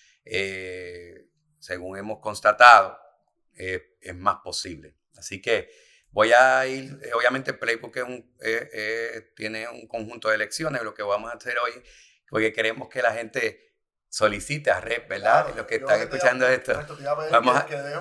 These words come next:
Speaker 2: un re-, un
Speaker 1: vamos a dar un,
Speaker 2: resumen de esas cosas principales, esos
Speaker 1: un, un,
Speaker 2: elementos principales.
Speaker 1: claro, unos saborcitos. Voy a hablar de cinco elementos principales,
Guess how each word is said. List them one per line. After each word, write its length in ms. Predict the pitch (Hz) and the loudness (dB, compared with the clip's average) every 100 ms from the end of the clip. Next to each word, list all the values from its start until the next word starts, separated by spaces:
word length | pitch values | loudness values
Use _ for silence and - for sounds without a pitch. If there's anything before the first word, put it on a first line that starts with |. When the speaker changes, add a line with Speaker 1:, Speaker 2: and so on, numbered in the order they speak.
| - | -10
Speaker 2:
un 60 | - | -12
re-, 240 | 190 - | -12 -12
un 200 | 165 160 | -10 0
Speaker 1:
vamos 220 | 120 127 | 2 4
a 40 | 135 | 6
dar 120 | 143 | 6
un, 40 | 151 | 2
Speaker 2:
resumen 300 | 147 170 156 | -6 -8 -8
de 80 | |
esas 180 | 151 175 | -10 -10
cosas 240 | - 175 180 | -12 -18 -18
principales, 580 | 175 151 151 156 156 - | -18 -20 -6 -2 -2 -4
esos 120 | 151 | -8
Speaker 1:
un, 40 | |
un, 60 | 156 | -8
Speaker 2:
elementos 280 | 151 160 156 | -8 -10 -14
principales. 240 | 147 143 | -18 4
Speaker 1:
claro, 320 | 139 120 110 | 10 10 8
unos 200 | 113 127 | 2 -2
saborcitos. 500 | 151 143 131 143 135 110 | 2 2 2 -4 -6 0
Voy 100 | 117 | 2
a 180 | 120 135 | 2 0
hablar 240 | 139 139 | 0 0
de 120 | 135 | -4
cinco 460 | - 139 135 135 131 | -8 -10 -6 2 4
elementos 500 | 127 131 131 127 135 | 2 -2 -6 -8 -8
principales, 680 | 127 127 135 135 123 107 | -10 -8 4 10 10 8